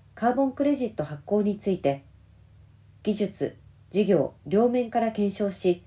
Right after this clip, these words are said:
将来的に自治体及び民間会社へのサービス提供を目指す。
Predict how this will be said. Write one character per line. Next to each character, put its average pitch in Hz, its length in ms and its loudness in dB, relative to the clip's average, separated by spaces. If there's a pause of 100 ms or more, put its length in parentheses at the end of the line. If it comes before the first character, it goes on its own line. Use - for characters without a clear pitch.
(760)
将 233 240 2
来 226 180 2
的 214 260 0
に 196 280 0 (340)
自 147 160 -10
治 - 140 -18
体 180 280 2 (240)
及 208 220 6
び 143 260 -4 (160)
民 220 220 0
間 277 220 -2
会 294 160 0
社 269 120 0
へ 226 60 0
の 147 140 -2
サ 165 140 -4
ー 196 60 0
ビ 220 100 -2
ス - 60 -18
提 247 200 0
供 135 260 -4
を 120 40 -4
目 135 80 -4
指 143 140 -6
す。 - 180 -12